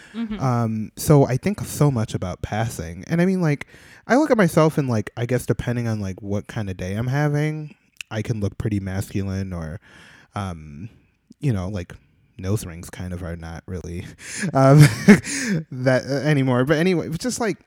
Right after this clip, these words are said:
Speaker 2: I think a lot about that. And I'm personally trying to, um, I guess, lean more into my queer identification.
Speaker 1: Mm-hmm.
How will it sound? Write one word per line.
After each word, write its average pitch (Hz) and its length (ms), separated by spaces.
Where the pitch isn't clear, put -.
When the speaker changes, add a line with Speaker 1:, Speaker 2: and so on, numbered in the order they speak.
Speaker 2:
I 165 120
think 165 240
a 175 60
lot 127 200
about 107 300
that. 95 220
And 123 480
I'm 147 240
personally 113 800
trying 104 480
to, 78 640
um, 107 400
I 123 80
guess, - 440
lean 113 520
more 104 320
into 104 500
my 95 220
queer 95 420
identification. 98 1080
Speaker 1:
Mm-hmm. 196 360